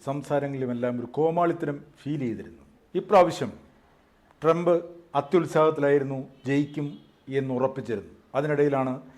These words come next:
അദ്ദേഹത്തെ ഒരു ചെറുപ്പക്കാരൻ വെടിവെക്കാൻ ശ്രമിച്ചതും അദ്ദേഹത്തിൻ്റെ ചെവിയിലൂടെ വെടിയുണ്ട പാഞ്ഞു പോയതും അത്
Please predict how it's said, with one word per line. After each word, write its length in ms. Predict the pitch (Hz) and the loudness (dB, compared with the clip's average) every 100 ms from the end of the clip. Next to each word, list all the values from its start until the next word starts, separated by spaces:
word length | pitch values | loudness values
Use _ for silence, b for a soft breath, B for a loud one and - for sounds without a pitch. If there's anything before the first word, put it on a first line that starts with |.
| B B B 135 | B B B 2
അദ്ദേഹത്തെ 380 | 147 147 143 131 - - | 4 4 2 -2 -6 -6
ഒരു 100 | 131 - | -4 -2
ചെറുപ്പക്കാരൻ 540 | 139 135 139 143 131 131 | -2 -2 -2 0 -2 0
വെടിവെക്കാൻ 380 | 131 139 135 131 | 0 0 0 -4
ശ്രമിച്ചതും 380 | - 123 120 107 - - 135 | -4 -6 -6 -8 -12 -14 -2
അദ്ദേഹത്തിൻ്റെ 400 | 139 139 139 135 | 2 2 0 -4
ചെവിയിലൂടെ 500 | 139 135 143 135 131 127 - 131 | -2 0 -2 0 -2 -2 -6 -4
വെടിയുണ്ട 320 | 131 135 127 123 | -4 -2 -2 0
പാഞ്ഞു 220 | 120 123 | -2 -2
പോയതും 280 | 113 110 104 - b b b b b 214 | -4 -4 -6 -12 b b b b b 4
അത് 140 | 196 | 4